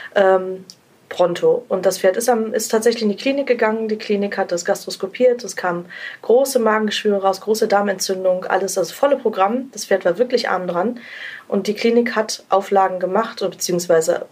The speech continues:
ver-, äh, Medikamente verordnet. Ähm,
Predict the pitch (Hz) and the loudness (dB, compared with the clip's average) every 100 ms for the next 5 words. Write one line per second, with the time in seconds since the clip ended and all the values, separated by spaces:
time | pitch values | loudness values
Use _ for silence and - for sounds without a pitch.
0 | - - 160 160 - - - - 175 175 | -10 -4 -2 -2 -2 -6 -6 -4 -4 -2
1 | 170 190 - - 175 262 277 302 - _ | 0 0 -2 0 2 2 2 -2 -4 _
2 | _ _ _ _ _ _ _ _ - - | _ _ _ _ _ _ _ _ -16 -2
3 | 185 180 175 180 | -2 0 -4 -6